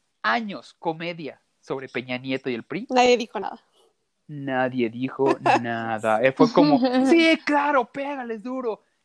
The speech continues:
Speaker 1: Y nos dábamos cuenta cuando amlo ya estaba en campaña, dij-, em, hacíamos de repente sketches o ar-, o molestábamos a amlo, se molestaban. Y decíamos, "Espérame,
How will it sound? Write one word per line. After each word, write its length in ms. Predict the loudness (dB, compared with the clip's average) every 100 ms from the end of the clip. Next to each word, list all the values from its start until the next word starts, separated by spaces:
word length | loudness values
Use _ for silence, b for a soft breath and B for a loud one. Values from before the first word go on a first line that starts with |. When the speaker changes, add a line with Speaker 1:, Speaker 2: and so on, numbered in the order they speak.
| _ -8
Speaker 1:
Y 160 | -6
nos 180 | -4 -4
dábamos 420 | -4 -4 -4 -8 -8
cuenta 320 | -8 -6 -6
cuando 480 | -6 -8 -6 -6 -4
amlo 240 | -6 -8
ya 60 | -8
estaba 180 | -6 -6
en 60 |
campaña, 300 | -8 -10 -10
dij-, 260 | -10 -10 -10
em, 160 | -6 -8 -2
hacíamos 500 | -2 2 2 2 -2 -2
de 100 | -2
repente 720 | 0 -4 -2 -4 -2 -6 -10
sketches 400 | -10 -10 -10 -8
o 220 | -8 -8 -8
ar-, 280 | -8 -8 -10
o 160 | -12 -12
molestábamos 580 | -10 -4 -4 2 0 0
a 40 |
amlo, 200 | -8 -10 -12 _ _
se 220 | -10 -4
molestaban. 680 | -4 -6 -16 -2 4 4 2 -8
Y 60 |
decíamos, 420 | -10 -8 -10 -14 -20
"Espérame, 480 | -10 -2 2 0